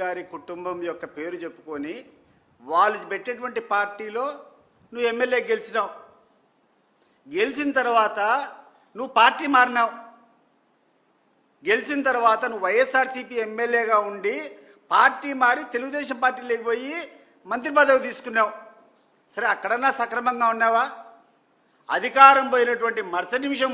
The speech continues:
నువ్వు పోయి ఆ పార్టీకి రాజీనామా చేసి నీకు ప్రొటెక్షన్ కావాలని చెప్పి నువ్వు పార్టీ మారి బీజేపీలోకి చేరి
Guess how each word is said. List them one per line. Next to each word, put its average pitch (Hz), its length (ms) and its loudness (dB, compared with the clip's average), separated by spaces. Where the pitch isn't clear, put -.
నువ్వు 226 200 -6
పోయి 208 260 0
ఆ 180 40 -4
పార్టీకి 208 420 0
రాజీనామా 196 400 -2
చేసి 151 380 -10
నీకు 180 320 -6
ప్రొటెక్షన్ 233 500 0
కావాలని 202 360 0
చెప్పి 196 200 -12
నువ్వు - 200 -16
పార్టీ 180 280 -2
మారి 180 300 -4
బీజేపీలోకి 156 600 -8
చేరి 135 260 -8